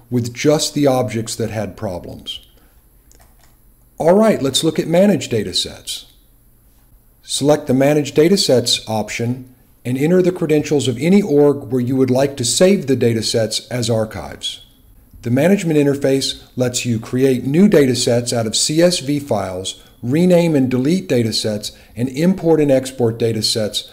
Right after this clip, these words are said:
from shared storage. You can also compare data sets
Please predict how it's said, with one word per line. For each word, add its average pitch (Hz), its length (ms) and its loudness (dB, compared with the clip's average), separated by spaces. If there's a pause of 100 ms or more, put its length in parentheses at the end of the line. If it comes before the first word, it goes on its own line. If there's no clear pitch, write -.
(260)
from 117 200 -2
shared 117 380 0
storage. 85 580 -6 (1400)
You 120 140 -6
can 131 100 0
also 156 320 2
compare 135 460 2
data 123 260 0
sets - 760 -4